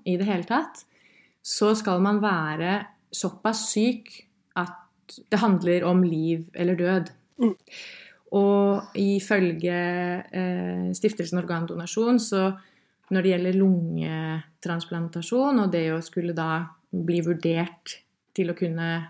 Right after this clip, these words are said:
Speaker 1: eh, stå på en venteliste, så skal man da gjerne ha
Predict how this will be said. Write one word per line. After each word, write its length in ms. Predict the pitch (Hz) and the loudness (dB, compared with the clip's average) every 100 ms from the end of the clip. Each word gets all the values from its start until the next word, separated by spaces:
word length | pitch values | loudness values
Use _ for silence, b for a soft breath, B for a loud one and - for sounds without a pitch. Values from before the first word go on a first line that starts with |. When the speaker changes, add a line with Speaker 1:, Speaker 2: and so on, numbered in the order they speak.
| - | -8
Speaker 1:
eh, 200 | 185 175 | -6 -6
stå 240 | 180 - 170 | -6 -6 -6
på 100 | - | -6
en 280 | 175 175 175 | -6 -6 -6
venteliste, 560 | 175 170 180 180 220 247 B B B B B | -6 -6 -6 -4 -2 -4 B B B B B
så 220 | - 214 214 | -4 0 0
skal 340 | 214 185 170 | 0 -2 -2
man 200 | 175 185 175 | 0 -2 0
da 400 | 165 165 180 185 _ - | -2 -2 -4 -8 _ -2
gjerne 320 | 196 170 180 | 2 2 2
ha 160 | 180 | 0